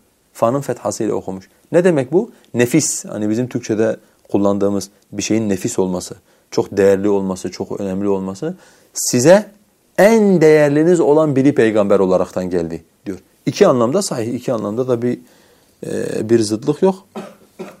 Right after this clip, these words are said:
Hatta geçen sefer işte şeyi anlatırken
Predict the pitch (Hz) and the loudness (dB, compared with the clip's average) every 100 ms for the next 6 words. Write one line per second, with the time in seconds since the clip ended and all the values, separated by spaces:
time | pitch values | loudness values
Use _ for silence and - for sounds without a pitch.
0 | _ _ _ _ _ _ _ - - - | _ _ _ _ _ _ _ -8 -4 2
1 | 135 127 - _ _ _ _ _ _ _ | 4 2 -2 _ _ _ _ _ _ _
2 | _ _ _ - 98 107 123 117 113 120 | _ _ _ -4 0 2 2 0 2 2
3 | 107 107 - 107 110 107 104 107 180 143 | 0 -4 -2 -2 -2 -4 -4 -2 -2 -2